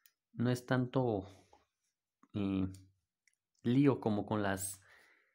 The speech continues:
bufandas, que a veces llegan a estorbar un poquito y llegan a ser incómodas. Estos no, porque pues nada más se montan en el cuello y listo. Entonces yo les recomiendo mucho que si tienen un emprendimiento, pues esta es otra prenda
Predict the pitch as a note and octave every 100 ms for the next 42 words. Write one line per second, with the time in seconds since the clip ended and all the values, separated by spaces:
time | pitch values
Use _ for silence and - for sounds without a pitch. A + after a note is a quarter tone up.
0 | - - A#2 A#2 C#3 C#3+ C3 - A#2+ G#2+
1 | A#2 A#2+ A#2+ A#2 G#2+ - G#2+ A2 A2 -
2 | - - E3+ - - _ _ _ _ -
3 | - B2 A#2+ C3 A#2 A#2 A#2+ A#2 A#2 C#3
4 | F3+ - _ _ - _ _ - C#3 C#3
5 | C3+ G#2+ G2+ G2+ G2 F#2+ G2+ B2+ B2 B2
6 | B2 A2+ B2 A#2 A2 G2+ G2+ - D#3 F#3
7 | - - G#2 F#2+ F#2+ - - _ _ _
8 | _ _ - _ _ _ _ _ _ _
9 | _ _ _ _ _ _ _ _ _ -
10 | B2+ B2+ C3+ B2 C3+ C#3 C3+ B2+ C3+ C3+
11 | C#3 C3+ G2 A2+ B2 C3 C3+ C#3 C#3 C#3
12 | C3+ D3 D#3 G#2+ - - - _ _ _
13 | _ - _ - B2 B2 C#3 B2+ C3 B2+
14 | A2+ C#3 C#3+ D3+ E3+ -